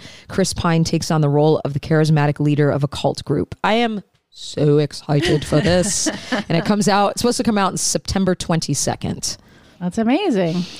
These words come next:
Speaker 2: Black Mirror is gonna return. Did you
Speaker 1: Yeah?
Speaker 2: know this? New s-
Speaker 1: No.
Speaker 2: Yeah, new series in the works at Netflix. So it's been almost three years since season five of the dystopian drama premiered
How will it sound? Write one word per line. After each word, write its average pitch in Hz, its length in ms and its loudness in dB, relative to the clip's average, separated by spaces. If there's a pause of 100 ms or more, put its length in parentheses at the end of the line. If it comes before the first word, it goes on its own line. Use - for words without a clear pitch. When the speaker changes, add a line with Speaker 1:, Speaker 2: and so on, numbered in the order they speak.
Speaker 2:
Black 214 260 -2
Mirror 247 280 -2
is 160 160 -2
gonna 160 200 -2
return. 151 720 -4
Did 170 100 -2
you 170 60 4
Speaker 1:
Yeah? 190 180 4
Speaker 2:
know 294 160 0
this? 277 220 -4
New 185 100 4
s- 175 40 4
Speaker 1:
No. 190 600 4
Speaker 2:
Yeah, 220 200 2
new 220 320 0
series 190 840 -2 (420)
in 160 540 0 (100)
the 170 140 0
works 151 340 -2
at 165 120 -2
Netflix. - 680 -4
So 156 640 0 (340)
it's 180 160 -4
been 190 140 0
almost 196 360 0
three 208 220 0
years 185 640 0
since 170 300 -2
season 175 340 -2
five 160 420 -2
of 160 120 -8
the 160 80 -8
dystopian 180 800 -4
drama 170 360 -2
premiered 196 680 -4